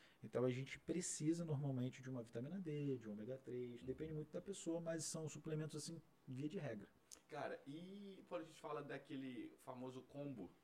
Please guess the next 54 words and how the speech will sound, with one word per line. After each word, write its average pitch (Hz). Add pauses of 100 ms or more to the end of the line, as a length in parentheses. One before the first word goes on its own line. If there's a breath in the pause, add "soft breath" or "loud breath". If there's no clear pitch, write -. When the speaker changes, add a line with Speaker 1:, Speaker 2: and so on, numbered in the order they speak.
(100)
Speaker 2:
né? 107
Água, 135
limão, 123
gratidão, 120
<laughs> -
creatina, 160
glutamina 147
e 143
whey. 131
O -
que 165
que -
você -
acha 135
sobre 123
isso, -
irmão? -
Speaker 1:
Cara, 101
cada 120
um 107
é -
cada 113
um, 151
tem 160
sua 175
função, - (140)
tá? 117 (280)
Todos 185
eles 175
aí 147
eu 160
considero 175
bons, 139
utilizo. 117 (560 loud breath)
Agora, 107
o -
problema 359
é 415
a 403
crença 262
de, 262
de 226
achar 196
que 202
você 196
fazer 175
um 175
jejum 151
vai 170
resolver 175
a -
tua 214
vida. 143
Speaker 2:
Uhum. 101